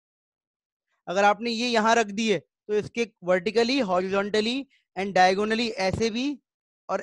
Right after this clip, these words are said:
ऐसे भी कोई queen नहीं आनी चाहिए। तो देखें, ये जो queen है, इस queen को ये queen attack कर रही है और इस queen को ये queen attack कर रही है, मतलब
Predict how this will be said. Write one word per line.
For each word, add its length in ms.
ऐसे 280
भी 160
कोई 180
queen 220
नहीं 120
आनी 180
चाहिए। 220
तो 60
देखें, 200
ये 200
जो 100
queen 300
है, 120
इस 140
queen 340
को 160
ये 240
queen 240
attack 240
कर 140
रही 180
है 120
और 140
इस 200
queen 260
को 80
ये 160
queen 180
attack 200
कर 100
रही 100
है, 60
मतलब 340